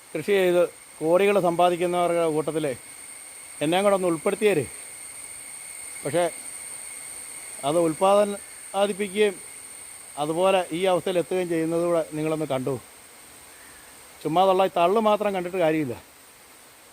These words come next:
മാർക്കറ്റിൽ ചെല്ലുമ്പോൾ ചക്കയുടെ വിലയും ലുലുവിലും സൂപ്പർ മാർക്കറ്റിലും അമേരിക്കയിലും യു എസ് എല്ലിലും ഒക്കെ കാണുന്ന ചക്കയുടെ വില കണ്ടുകൊണ്ട് ആരും ഈ പണിക്ക് ഇറങ്ങാതിരിക്കുക നല്ലത്. വീട്ടിൽ വേണമെങ്കിൽ ആവശ്യത്തിന് രണ്ടെണ്ണം വെക്കുക.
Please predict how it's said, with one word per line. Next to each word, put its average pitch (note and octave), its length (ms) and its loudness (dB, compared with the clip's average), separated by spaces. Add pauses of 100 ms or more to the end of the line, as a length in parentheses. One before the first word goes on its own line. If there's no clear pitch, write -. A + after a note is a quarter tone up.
(160)
മാർക്കറ്റിൽ F3+ 380 2
ചെല്ലുമ്പോൾ F#3+ 300 0
ചക്കയുടെ F#3 340 2
വിലയും E3 260 2 (920)
ലുലുവിലും F#3 520 4
സൂപ്പർ E3+ 280 -2
മാർക്കറ്റിലും F#3 440 0
അമേരിക്കയിലും F3 500 -2 (120)
യു D#3+ 140 -2
എസ് E3 140 -2
എല്ലിലും F#3+ 280 0
ഒക്കെ E3+ 140 -4
കാണുന്ന E3+ 260 0
ചക്കയുടെ E3+ 320 2
വില E3 160 2
കണ്ടുകൊണ്ട് D#3+ 320 -2 (680)
ആരും E3 200 4 (180)
ഈ D#3 120 -4
പണിക്ക് D#3+ 280 -2
ഇറങ്ങാതിരിക്കുക D#3+ 560 0
നല്ലത്. C3+ 240 0 (580)
വീട്ടിൽ E3 300 0
വേണമെങ്കിൽ F#3+ 380 4 (160)
ആവശ്യത്തിന് F3 460 0
രണ്ടെണ്ണം E3 320 -2
വെക്കുക. B2+ 200 -2